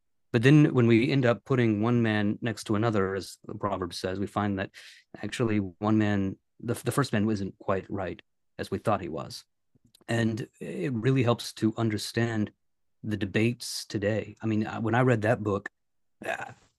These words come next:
I have had dozens and dozens of people I, I either they're friends of mine or I'm acquaintances with. I have seen on, you know, uh, people on Facebook who end up, re-, you know, libertarians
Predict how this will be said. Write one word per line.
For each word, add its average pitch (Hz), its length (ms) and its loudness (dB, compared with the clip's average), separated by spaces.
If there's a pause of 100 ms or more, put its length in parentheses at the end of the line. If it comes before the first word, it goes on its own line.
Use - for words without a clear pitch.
(200)
I 156 60 2
have 151 200 2
had 127 240 -6
dozens 120 480 0
and 101 240 -6
dozens 113 440 0
of 107 80 -10
people 110 220 -4
I, 98 180 -2 (100)
I 113 60 0
either 107 300 0
they're 95 100 -6
friends 139 360 0
of 143 60 0
mine 123 500 0
or 104 220 -6
I'm 104 120 -6
acquaintances 101 840 -6
with. 90 280 -10
I 113 100 -4
have 110 120 -6
seen 110 240 -2
on, 104 240 -2
you 117 100 -6
know, 98 220 -8
uh, - 160 -12
people 120 220 -2
on 92 80 -6
Facebook 131 500 -2 (240)
who 123 80 -2
end 165 120 6
up, 135 120 0
re-, 131 180 2
you 135 120 -2
know, 107 60 -2
libertarians 120 840 -2